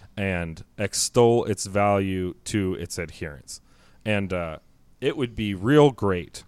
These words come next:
right now if you're an American Muslim to vocally,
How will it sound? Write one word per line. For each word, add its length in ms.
right 260
now 480
if 180
you're 200
an 80
American 520
Muslim 500
to 480
vocally, 840